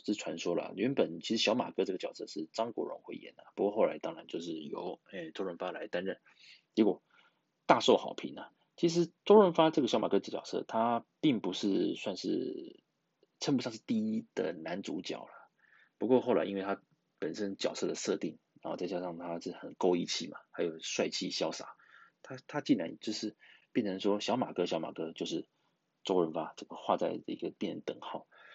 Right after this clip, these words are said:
那这个角色也让他整个一个翻红，那从此奠定了成为巨星的一个非常重要的一个基础。那除了英雄片之外呢，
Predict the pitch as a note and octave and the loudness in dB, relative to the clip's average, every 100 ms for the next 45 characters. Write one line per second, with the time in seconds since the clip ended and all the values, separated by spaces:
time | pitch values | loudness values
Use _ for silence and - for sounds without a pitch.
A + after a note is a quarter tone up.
0 | - - _ - F#2 D#2+ - _ _ - | -20 -20 _ -10 -6 -6 -10 _ _ 0
1 | - D2+ D2+ F#2 - F2 F#2 - - D#2+ | 2 2 0 -2 -2 -6 -8 -8 -12 -12
2 | - F#2 - - - - A#2+ - - _ | -12 -10 -6 -8 -4 -2 0 -2 -8 _
3 | _ _ _ G2+ D#2+ - - - _ _ | _ _ _ -8 -4 -4 -8 -16 _ _
4 | _ - F2+ - - - E2+ F2 D#2+ - | _ -8 -6 -8 -6 0 0 0 -4 -8
5 | - _ - E2+ D#2 - - F#2+ D#2+ F2 | -12 _ -10 -6 -6 -4 -2 -2 -2 -4
6 | E2 D#2+ D#2+ E2 - - - - - E2 | -6 -6 -6 -6 -6 -10 -8 -8 -6 -6
7 | G2+ F#2 F2 E2+ - - F#2+ - _ _ | -4 -4 -4 -8 -6 -4 -4 -6 _ _
8 | _ _ - _ _ _ - C#3 C#3 C3 | _ _ -20 _ _ _ -4 -2 6 4
9 | C#3 C#3+ A2+ B2 G2+ G2+ G2+ F2 D#2+ | 4 0 2 0 2 4 4 2 0